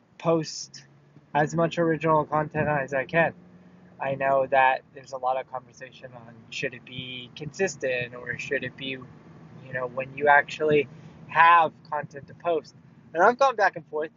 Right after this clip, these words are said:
and generally I try to post something every day. Um, but if I'm more, if I'm in things or doing things, like this weekend I didn't post anything. And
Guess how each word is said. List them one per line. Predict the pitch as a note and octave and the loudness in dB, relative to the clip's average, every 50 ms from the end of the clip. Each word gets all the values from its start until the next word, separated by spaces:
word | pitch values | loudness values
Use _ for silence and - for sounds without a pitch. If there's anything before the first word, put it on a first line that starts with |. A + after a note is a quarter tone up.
| _ _ _ _ - | _ _ _ _ -10
and | G3 G3+ G#3 | -10 -8 -2
generally | F#3+ B3+ C#4 D4 C#4+ C4+ B3+ A3+ | 0 0 0 0 -2 -4 -4 -4
I | G3 | -6
try | E3+ - - G#3+ A3 | -6 -4 -6 -4 -4
to | G#3+ | -4
post | - - G#3 F#3+ E3+ - | -8 -10 -12 -12 -10 -10
something | F#3 F3 E3+ E3 F3 D#3+ D#3+ | -12 -12 -10 -10 -8 -6 -6
every | D3+ C3+ C3+ B2+ | -6 -6 -8 -10
day. | B2 B2 E3 F3+ F#3 F3 F3+ F3 D#3+ - _ _ _ _ _ - | 0 4 6 6 6 6 4 0 -2 -6 _ _ _ _ _ -4
Um, | D3 D3 D3 C#3 C3 B2+ B2 - _ _ _ _ _ _ _ _ _ _ _ _ - - - _ _ _ _ _ _ _ _ _ _ _ _ _ _ _ _ _ _ - | -2 0 0 0 -2 -4 -10 -18 _ _ _ _ _ _ _ _ _ _ _ _ -20 -20 -20 _ _ _ _ _ _ _ _ _ _ _ _ _ _ _ _ _ _ -2
but | D3+ D3+ D#3+ D#3 D3+ - _ _ _ _ _ _ _ _ _ _ | 2 2 2 2 0 -6 _ _ _ _ _ _ _ _ _ _
if | - E3+ E3+ E3 - _ _ _ _ _ _ _ _ - | -10 -8 -8 -8 -10 _ _ _ _ _ _ _ _ -2
I'm | D3+ D3+ D3 D3 D3 D3 D3+ | -2 -2 -2 -4 -6 -10 -14
more, | D3+ D#3 D#3 D#3 D#3 D#3 D#3 D#3 D3+ D3+ D3 D3 C#3+ C#3 - _ _ _ - - - | -12 -10 -6 -2 0 2 2 2 2 2 0 0 -2 -4 -10 _ _ _ -20 -18 -18
if | - - - | -14 -4 -2
I'm | E3 D#3+ D#3 D3+ - _ _ _ - - _ | -2 -2 -2 -4 -12 _ _ _ -20 -20 _
in | - E3+ D#3+ E3+ E3+ E3+ E3+ E3+ E3 D#3+ - | -12 -10 -8 -8 -8 -10 -14 -18 -20 -16 -4
things | - D3+ D3 D3 D3+ D#3+ E3 E3+ E3+ D#3+ - - - - | -2 -2 -2 -2 -4 -6 -8 -8 -10 -10 -14 -16 -12 -12
or | C3+ C3 | -12 -12
doing | - - D3 D3+ D#3 E3 D#3 D3 | -6 -2 0 0 0 0 -2 -6
things, | - - C#3+ C#3 C#3 D3 D#3 E3+ E3+ E3+ - - - - - - - - - - - - | -4 -2 0 0 0 -2 -6 -12 -16 -18 -18 -18 -20 -20 -20 -20 -20 -20 -20 -20 -12 -8
like | D3 D3 - | -8 -8 -6
this | - - - | -6 -2 0
weekend | G3 F3+ F3+ E3+ D#3+ | 2 4 4 6 6
I | D#3 | 6
didn't | D3+ C#3+ - | 6 4 2
post | - C#3 B2+ - - | -2 -4 -4 -4 -6
anything. | B2 A2+ - - - - - - - - - - - - - - - - - - - - - - - - - - | -8 -8 -12 -20 -20 -20 -20 -20 -20 -20 -20 -20 -20 -20 -20 -20 -20 -20 -20 -20 -20 -20 -20 -20 -20 -18 -4 2
And | D#3+ D#3+ D#3 D3 D3 | 4 4 4 2 0